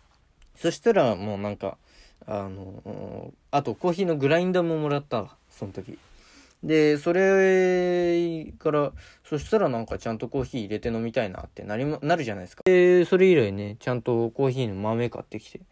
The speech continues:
ひいたりなんかして、飲むようになったんですよ。で、まあ、い-、あの、毎朝毎朝コーヒー入れて、たまに紅茶飲んで、たまに、もっとたまに緑茶入れたりなんかしてね。えー、まあ、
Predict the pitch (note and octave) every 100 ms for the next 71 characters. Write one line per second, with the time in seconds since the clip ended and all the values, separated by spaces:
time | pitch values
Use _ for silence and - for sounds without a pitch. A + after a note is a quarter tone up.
0 | _ _ _ - A#2 A2 G2+ A#2 F#2+ F#2
1 | A2+ - - - _ _ _ - D#3+ C#3+
2 | G#2+ F#2 F#2 F#2+ - - C3 A#2 - -
3 | - - - _ _ _ _ _ _ E3+
4 | D#3+ D3+ C#3+ C#3+ C#3 C#3 C3+ C3 C3 C#3
5 | B2+ G#2+ A2 G2+ G2 F#2 - _ _ G#2+
6 | - F#2+ F#2+ - - - _ _ _ _
7 | _ _ - C3 C#3+ D3 D3 C#3+ A#2+ -
8 | G#2 G2+ F#2+ F#2 - _ _ _ _ _
9 | - C3 A2+ A2 A2 - _ _ C#3+ D#3
10 | B2 - F#2+ F#2+ G2+ G2+ G#2+ - G#2 E2+
11 | - - - - C3+ - - C#3 D#3+ _
12 | _ _ _ _ - E3 D3 C#3 C3+ B2